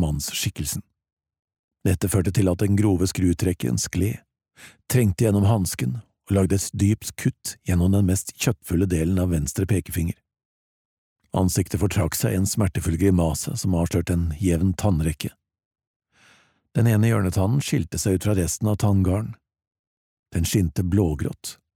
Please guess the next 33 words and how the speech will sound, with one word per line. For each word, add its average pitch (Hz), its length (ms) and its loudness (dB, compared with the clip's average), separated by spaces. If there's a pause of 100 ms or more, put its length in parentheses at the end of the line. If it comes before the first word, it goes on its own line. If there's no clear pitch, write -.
(1040)
Ut 98 140 0
fra 117 100 2
såret 104 380 2
strømmet 85 400 0
en 92 120 -2
smal 90 360 0
stripe 107 400 -2
blod 110 380 -2 (260)
som 92 240 0
dryppet 104 400 0
ned 95 240 2
langs 98 160 0
forsiden 85 480 -2
av - 60 -4
skuffeseksjonen 87 880 -2 (160)
han 101 100 2
var 80 140 2
i 87 60 0
ferd 85 260 -2
med 85 100 2
å 82 60 0
bryte 78 300 -2
opp. - 100 -18 (1900)
Siden 107 240 2
han 117 120 4
hadde 113 120 0
pålitelig 113 460 0
informasjon 123 640 0
om 95 80 2
at 90 80 -2
det - 120 -6
ikke - 120 -6
fantes 101 400 -2